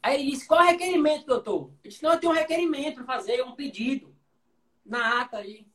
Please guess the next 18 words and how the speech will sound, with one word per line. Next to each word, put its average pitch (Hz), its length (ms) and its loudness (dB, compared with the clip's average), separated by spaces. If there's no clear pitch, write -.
Aí 226 140 -6
ele 240 120 -10
disse, - 240 -16
"Mas 392 120 0
o 370 40 0
senhor 381 160 -2
quer 370 160 4
o - 100 -2
quê, 320 280 -4
doutor?" 330 380 -4
Eu - 40 -8
disse, - 140 -16
"Não, 311 100 -6
eu 330 60 -10
quero 320 180 -6
fazer 311 140 -6
um 320 120 -6
pedido." 285 680 -6